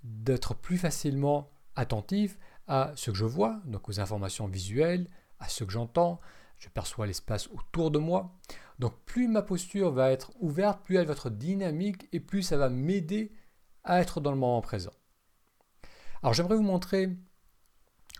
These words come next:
un moyen très simple d'activer notre posture et, euh, en faisant cela, ça nous aidera à revenir dans le moment présent.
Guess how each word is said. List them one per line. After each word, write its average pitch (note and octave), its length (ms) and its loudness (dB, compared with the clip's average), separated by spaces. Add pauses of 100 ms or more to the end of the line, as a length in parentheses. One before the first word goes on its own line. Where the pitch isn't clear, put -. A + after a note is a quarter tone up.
un C3+ 60 2
moyen A#2 220 2
très - 180 -2
simple G3+ 400 -4
d'activer D3+ 680 0
notre C3 200 -4
posture F#3 560 -4 (1000)
et, G3+ 300 6 (160)
euh, B2+ 220 0
en F3 120 0
faisant D#3+ 300 0
cela, A#2+ 400 -2 (640)
ça F3+ 420 2
nous B2 280 0
aidera D3+ 480 4
à A2+ 160 -4
revenir D#3 680 2
dans C3+ 80 2
le B2+ 80 0
moment A#2+ 180 0
présent. G2 320 -8